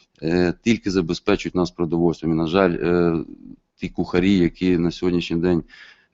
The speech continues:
е, сьогодні виконують завдання,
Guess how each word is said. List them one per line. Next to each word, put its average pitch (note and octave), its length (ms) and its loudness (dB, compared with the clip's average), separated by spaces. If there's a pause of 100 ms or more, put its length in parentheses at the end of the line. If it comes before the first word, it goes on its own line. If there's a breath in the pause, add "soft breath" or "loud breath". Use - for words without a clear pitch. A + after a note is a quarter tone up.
е, D#2+ 840 0
сьогодні F2 420 0
виконують F2 420 2
завдання, F2+ 520 2